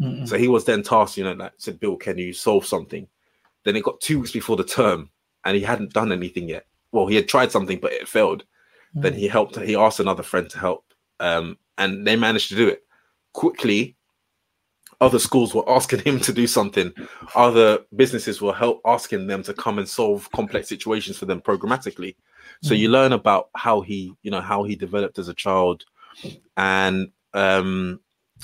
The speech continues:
Speaker 2: one thing that stood out to me was,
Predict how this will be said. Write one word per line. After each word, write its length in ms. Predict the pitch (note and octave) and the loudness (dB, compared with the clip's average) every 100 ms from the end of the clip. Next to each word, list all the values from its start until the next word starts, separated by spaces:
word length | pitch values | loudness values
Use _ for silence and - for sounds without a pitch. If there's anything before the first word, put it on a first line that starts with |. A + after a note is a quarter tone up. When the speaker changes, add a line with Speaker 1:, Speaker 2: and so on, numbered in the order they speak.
| - _ _ _ _ _ _ _ _ _ _ _ - - - | -20 _ _ _ _ _ _ _ _ _ _ _ -14 -10 -8
Speaker 2:
one 280 | G#2+ B2+ C3+ | 0 2 4
thing 160 | B2+ | 2
that 100 | A2+ | 2
stood 160 | - A2+ | 0 0
out 140 | A2 - | 0 0
to 80 | |
me 140 | G#2 G2 | -2 2
was, 460 | F#2+ F#2 E2+ - | 2 0 -2 -10